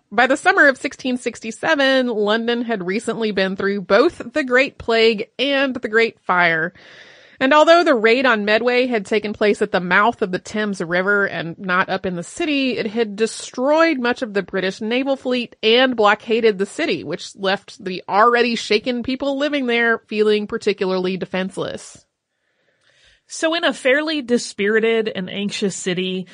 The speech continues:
Speaker 2: Ben was able to quietly make a space for herself, renting lodgings and working as a copyist,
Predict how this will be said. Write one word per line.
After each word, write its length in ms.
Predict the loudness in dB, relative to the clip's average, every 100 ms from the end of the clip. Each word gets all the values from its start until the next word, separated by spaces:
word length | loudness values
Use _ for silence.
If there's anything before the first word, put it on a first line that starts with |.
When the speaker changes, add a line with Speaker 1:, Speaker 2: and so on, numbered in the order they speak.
| -20 -20 -4
Speaker 2:
Ben 320 | 2 2 0
was 140 | -4
able 200 | -2 -2
to 160 | -2 -4
quietly 640 | -6 -2 0 0 -2 -4
make 200 | -4 -4
a 40 | -6
space 400 | -8 -4 -4 -4
for 140 | -6
herself, 680 | -6 -10 -8 -6 -8 -14 -20 _
renting 360 | -6 -4 -4 -2
lodgings 680 | 0 0 0 -2 -2 -4
and 220 | -6 -4
working 320 | -2 -2 -4 -6
as 100 | -8
a 60 |
copyist, 840 | -10 -2 -2 0 -4 -4 -8 -14